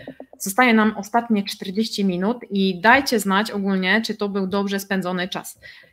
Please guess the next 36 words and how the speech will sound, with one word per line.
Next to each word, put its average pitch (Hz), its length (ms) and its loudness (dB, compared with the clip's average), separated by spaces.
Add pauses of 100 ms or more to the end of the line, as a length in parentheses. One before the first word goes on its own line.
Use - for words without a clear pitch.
(100)
Nie 311 140 2
ukrywam, 254 640 2
tak 247 120 -4
jak 285 120 -2
to 302 100 -2
już 277 160 0
mówiłam 233 420 4
wcześniej, 226 560 2 (180)
że 240 340 4
mamy 226 380 6
dla 208 180 0
was 214 220 2
coś 214 140 -2
specjalnego 220 840 0
i 247 240 -2
nie 254 140 0
kryję 254 320 0
się 208 140 -6
z - 100 -12
tym, 247 380 -2
nie 240 100 0
mam 226 260 2
krępacji 247 600 -2
tego 196 300 -6
o 220 100 -4
tym 208 240 -2
mówić, 208 400 -4
dlatego 240 360 -2
że, 233 280 2 (300)
e, 190 360 0
wiem, 254 280 0
że 277 120 -4
to 254 100 -8
będzie 220 340 2
sztos - 560 -6
temat 202 440 -2